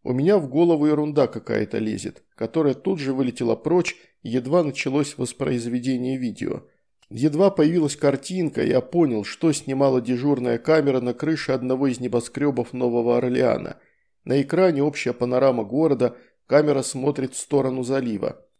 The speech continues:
Самое главное в происходящем – алое свечение, которое постепенно усиливалось, а вскоре вдруг сверкнуло яркой вспышкой так, что по экрану пошли помехи.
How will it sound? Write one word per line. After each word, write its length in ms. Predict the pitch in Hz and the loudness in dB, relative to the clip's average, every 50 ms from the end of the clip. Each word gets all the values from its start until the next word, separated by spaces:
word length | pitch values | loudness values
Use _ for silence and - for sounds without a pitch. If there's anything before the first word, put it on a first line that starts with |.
| _ _ | _ _
Самое 460 | - - - 143 156 156 160 151 151 | -8 0 4 4 6 6 4 2 2
главное 420 | 135 147 160 160 147 139 131 131 | 2 2 2 2 2 2 0 -4
в 60 | 127 - | -4 -4
происходящем – 880 | 135 127 127 123 - - 123 120 131 165 185 165 - - - - - - _ _ _ _ _ - | -4 -4 -4 -4 -4 -4 -4 -2 0 0 0 0 -2 -4 -8 -10 -12 -14 _ _ _ _ _ 4
алое 320 | 143 147 143 143 139 135 | 6 6 6 6 4 2
свечение, 800 | 139 - - 147 143 - - - 147 147 131 - - - - _ _ _ _ _ _ _ | -2 -6 -8 -8 -8 -6 -4 -2 -2 -2 -4 -6 -8 -10 -12 _ _ _ _ _ _ _
которое 420 | - 123 127 - 185 190 185 170 | -6 -6 0 4 4 6 6 4
постепенно 680 | 180 - 131 - - - - - - 147 143 139 135 135 | 2 0 -4 -6 -6 -8 -8 -6 -2 -2 -2 0 -2 -4
усиливалось, 760 | 127 127 - - - 180 175 151 131 - - - - - - _ _ _ _ _ - | -6 -6 -8 -8 -8 -4 -2 -2 0 0 -2 -2 -4 -6 -10 _ _ _ _ _ -8
а 120 | - - | -6 -6
вскоре 400 | - - - - - 220 208 185 | -6 -6 -6 -2 0 2 2 2
вдруг 420 | 160 143 139 160 160 151 143 - _ _ _ _ - | 2 0 0 0 0 0 -2 -6 _ _ _ _ -14
сверкнуло 640 | - - 135 135 143 139 - - 160 185 185 170 143 | -12 -4 -2 0 0 0 -2 -4 -2 0 0 2 0
яркой 460 | 127 113 131 147 - - - - 123 | 0 2 0 0 0 0 -4 -8 -8
вспышкой 540 | 117 - - - 151 143 - - - 123 117 | -8 -10 -10 -8 -6 -6 -6 -8 -8 -10 -10
так, 440 | - - - 165 170 160 - - - _ _ _ _ _ _ | -4 0 0 2 2 0 -2 -8 -20 _ _ _ _ _ _
что 240 | - - - - 175 | -20 -10 -6 -4 -4
по 240 | - - 151 135 127 | 0 0 2 0 0
экрану 400 | 127 - 131 139 143 139 135 117 | 0 0 0 2 2 2 0 -2
пошли 360 | - 120 120 - - 127 127 | -4 -6 -6 -6 -6 -8 -6
помехи. 680 | - - 123 123 - - 123 - - - - - - | -4 -2 -2 -2 -2 -6 -10 -12 -12 -14 -18 -18 -20